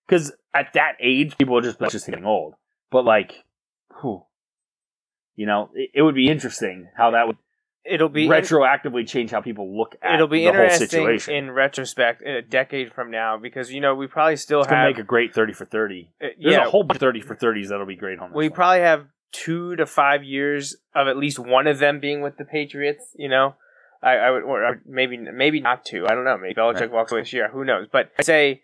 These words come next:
Speaker 2: at least a year, two, maybe even upwards of five for them to be around. But then when things advance, look back on, did this moment, getting rid of Garoppolo, hanging on to,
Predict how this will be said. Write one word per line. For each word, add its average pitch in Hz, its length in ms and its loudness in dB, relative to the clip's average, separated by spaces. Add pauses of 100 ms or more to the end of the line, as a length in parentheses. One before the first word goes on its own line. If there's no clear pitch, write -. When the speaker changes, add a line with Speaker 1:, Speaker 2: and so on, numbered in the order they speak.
Speaker 2:
at 151 160 0
least 170 360 -2 (440)
a 147 220 0
year, 147 320 2
two, 147 400 -2
maybe 139 300 0
even 139 260 -6
upwards 135 260 -6
of - 80 -14
five 135 320 2
for 131 220 -10
them 127 220 -2
to 123 40 -12
be 131 140 -8
around. 123 460 2
But 127 100 -12
then 131 300 0 (300)
when 139 240 -2
things 147 680 -2 (520)
advance, 131 760 0
look 135 220 -6
back 127 140 2
on, 120 320 -2 (960)
did 156 220 4
this 151 220 2
moment, 135 640 0
getting 135 280 0
rid 135 140 -2
of 120 120 -6
Garoppolo, 123 720 0
hanging 127 240 -2
on 127 180 -2
to, 120 80 -16